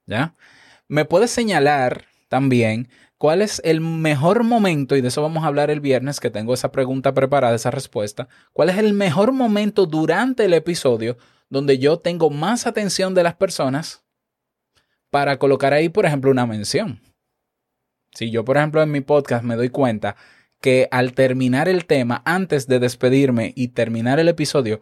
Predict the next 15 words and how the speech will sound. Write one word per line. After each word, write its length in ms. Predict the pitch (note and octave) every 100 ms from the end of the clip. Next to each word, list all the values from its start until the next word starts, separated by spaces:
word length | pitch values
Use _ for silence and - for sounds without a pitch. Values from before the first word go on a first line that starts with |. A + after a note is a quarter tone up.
| _ _ _
ya 160 | A#2+ B2
hay 100 | C3
personas 440 | - - D3+ D#3
que 140 | - D3+
se 160 | E3+
van, 300 | D#3+ A#2 A#2 B2 _ _ -
no, 340 | B2 C3 C3+
no 160 | - D3+
me 120 | F#3
conviene 400 | F#3 D3+ C#3 E3+
quizás 360 | D#3+ - D#3 -
colocar 600 | - C#3 B2+ B2+ B2+ C3
el, 340 | - B2+ A#2+ B2
la 120 | B2
mención 680 | B2+ A#2+ - B2+ B2 D3+